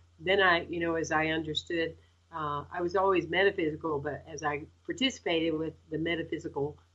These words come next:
people, it's like, well, all is in divine order, you know, and then facing people that, oh my gosh, or even people trained in our movement that say the most interesting and pathetic things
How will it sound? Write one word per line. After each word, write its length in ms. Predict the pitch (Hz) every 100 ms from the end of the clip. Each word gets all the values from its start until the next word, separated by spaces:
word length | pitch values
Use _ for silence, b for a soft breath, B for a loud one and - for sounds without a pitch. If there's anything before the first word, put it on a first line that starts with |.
| -
people, 600 | - 262 - 175 180 - b
it's 160 | - -
like, 180 | 175 156
well, 220 | 180 190
all 340 | 202 175 190 185
is 80 |
in 160 | 175 175
divine 400 | 160 151 170 165
order, 460 | 160 190 151 151 - b b -
you 120 | 175
know, 100 | 165
and 140 | 165
then 260 | 185 202 185 - _ _
facing 500 | - 208 247 151 139 139
people 500 | 233 277 - - 135
that, 280 | 151 151 - -
oh 140 | 220
my 120 | 240 160
gosh, 320 | 220 202 143 - _ _ -
or 120 | 190
even 320 | 214 294 262
people 500 | 208 262 294 185 160
trained 440 | 151 - 220 240 202
in 100 | 165
our 240 | 233 254
movement 480 | 180 165 160 160 -
that 160 | 165 -
say 360 | - 240 226
the 140 | 170 160
most 420 | 202 254 226 -
interesting 580 | 247 - 190 - 156 151
and 120 | 139
pathetic 500 | 147 - 220 208 -
things 420 | 208 214 156 135